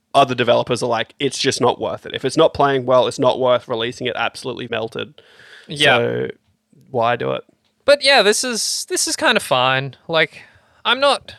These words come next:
Speaker 2: I'm gonna be stoked for this game when it comes out, but I'm not so hyped that this really hurts. Like, it felt like it was months away anyway, so what's a few more?
Speaker 1: Yeah, and it was also one that, like, while I wanna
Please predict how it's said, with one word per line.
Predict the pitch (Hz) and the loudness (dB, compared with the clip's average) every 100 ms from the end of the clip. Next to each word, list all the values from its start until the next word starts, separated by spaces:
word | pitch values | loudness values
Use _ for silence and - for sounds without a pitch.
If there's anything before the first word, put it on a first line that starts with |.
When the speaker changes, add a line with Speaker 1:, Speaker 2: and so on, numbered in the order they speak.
| _ - | _ -4
Speaker 2:
I'm | 349 | 2
gonna | 453 320 | 2 4
be | 233 170 _ _ | 2 -2 _ _
stoked | - - 185 190 | -10 0 2 2
for | - | 0
this | 196 185 | -2 0
game | 185 185 | 0 0
when | 180 | -2
it | 170 | -6
comes | - 160 160 | -6 -4 -2
out, | 160 | -2
but | 170 | -2
I'm | 185 | -2
not | 202 - | -2 -2
so | - - - - 165 160 160 156 | -4 -4 -4 0 2 4 2 0
hyped | - 139 131 - - - | -2 -2 -2 -4 -10 -2
that | 127 - _ _ - | 0 -2 _ _ -10
this | 135 127 - | -4 -4 -4
really | 131 120 117 | -2 0 0
hurts. | 113 117 117 - | 0 2 0 0
Like, | 135 | -2
it | 160 - | -2 0
felt | 190 165 | 0 2
like | 143 - | 0 -2
it | |
was | 120 120 - - | -8 -8 -10 -10
months | 139 123 - | -6 -6 -4
away | 120 113 113 | -4 0 0
anyway, | 117 117 110 117 | 0 -2 -6 -8
so | - 123 | -8 -8
what's | 127 - | -10 -12
a | |
few | 120 123 120 | -16 -14 -14
more? | - - _ _ _ _ _ _ _ - - - _ | -16 -20 _ _ _ _ _ _ _ -20 -20 -20 _
Speaker 1:
Yeah, | 285 226 | 2 4
and | 190 | 6
it | |
was | 180 170 | 4 4
also | 170 170 | 2 4
one | 147 135 | 4 2
that, | 127 117 | 0 -2
like, | 127 - | -2 0
while | 127 120 | 2 4
I | 120 | 2
wanna | 117 117 | 0 -2